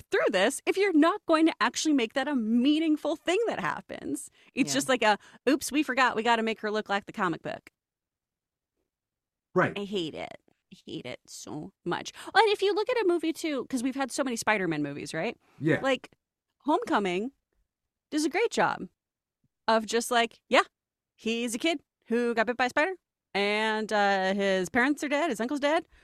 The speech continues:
Speaker 1: Uh, th-, that, we all know that in passing. In really easy little things of, "Your Uncle Ben would have loved this.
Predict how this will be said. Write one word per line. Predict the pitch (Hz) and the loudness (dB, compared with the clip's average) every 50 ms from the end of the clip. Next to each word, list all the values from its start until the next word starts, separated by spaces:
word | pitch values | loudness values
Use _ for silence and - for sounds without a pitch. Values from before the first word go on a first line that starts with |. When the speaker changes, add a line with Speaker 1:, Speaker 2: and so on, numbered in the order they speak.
| _ _ - - - | _ _ -18 -14 -6
Speaker 1:
Uh, | - | -2
th-, | 190 165 127 - 202 | 0 0 0 0 0
that, | - 202 - - - | 0 0 2 0 -2
we | 190 262 349 | -4 0 0
all | 247 214 | 2 2
know | 202 208 240 294 | 2 2 0 0
that | - 349 349 403 415 - | 0 -2 -2 -4 -6 -2
in | - 311 330 | 0 0 2
passing. | 294 269 190 180 - - - - 165 - _ _ _ _ _ _ _ _ _ _ _ _ _ _ _ _ _ _ _ _ _ _ _ _ - | 4 2 2 0 -2 -6 -10 -10 -14 -18 _ _ _ _ _ _ _ _ _ _ _ _ _ _ _ _ _ _ _ _ _ _ _ _ -2
In | 208 202 202 196 | 0 0 0 0
really | 185 233 262 311 349 | -2 -2 0 0 0
easy | - - 269 254 - | 0 -2 -2 -2 -2
little | 262 254 247 | -4 -6 -4
things | - - 233 185 - | -4 -4 -4 -2 -2
of, | 170 156 - _ _ _ _ _ _ _ _ _ | -4 -4 -6 _ _ _ _ _ _ _ _ _
"Your | 202 233 | 2 4
Uncle | 226 - 214 185 | 4 2 2 0
Ben | 190 170 175 | 2 2 2
would | 156 147 | -2 -4
have | 151 | -6
loved | - - - - - | -8 -10 -10 -10 -12
this. | - - - - - | -12 -12 -14 -16 -18